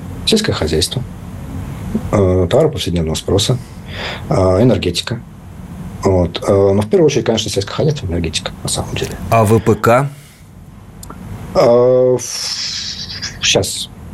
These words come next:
Speaker 2: Так, хорошо,
Speaker 1: Значит,
Speaker 2: да.
Speaker 1: то,
Speaker 2: Мгм.
Speaker 1: то можно посмотреть, что, э, можно увидеть, что, э,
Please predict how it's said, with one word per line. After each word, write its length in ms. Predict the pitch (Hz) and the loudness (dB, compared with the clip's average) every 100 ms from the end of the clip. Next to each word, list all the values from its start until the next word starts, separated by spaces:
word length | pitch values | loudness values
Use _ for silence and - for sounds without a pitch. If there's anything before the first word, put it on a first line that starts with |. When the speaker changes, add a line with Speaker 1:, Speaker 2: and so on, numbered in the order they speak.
| - - | -14 -2
Speaker 2:
Так, 160 | 120 - | 0 2
хорошо, 260 | 147 - | 2 4
Speaker 1:
Значит, 180 | 139 - | 2 4
Speaker 2:
да. 200 | 143 - - - | 2 2 -8 -4
Speaker 1:
то, 60 | 131 | 0
Speaker 2:
Мгм. 200 | 139 120 | 4 6
Speaker 1:
то 320 | 147 123 104 - - - - - | 6 6 4 -2 -18 -20 -4 2
можно 300 | 131 151 151 | 4 4 2
посмотреть, 500 | 143 - 165 190 196 | 0 0 4 4 4
что, 500 | - - 131 127 123 | 0 4 6 6 4
э, 60 | 117 | 0
можно 360 | 113 127 120 | 2 4 4
увидеть, 300 | 120 123 90 85 | 4 2 0 -2
что, 560 | - - 107 107 101 101 - - - - - - - - - | -4 2 4 6 4 -2 -10 -18 -14 -14 -12 -14 -12 -12 -2
э, 840 | 101 101 101 101 107 104 104 104 | 2 4 4 4 4 4 4 4